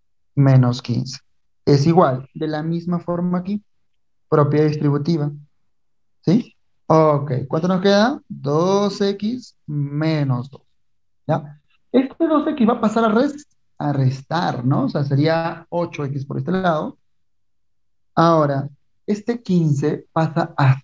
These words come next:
sumar. Quince menos dos sería trece, ¿no? Sería trece.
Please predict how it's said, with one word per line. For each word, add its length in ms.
sumar. 640
Quince 680
menos 600
dos 200
sería 260
trece, 540
¿no? 160
Sería 400
trece. 560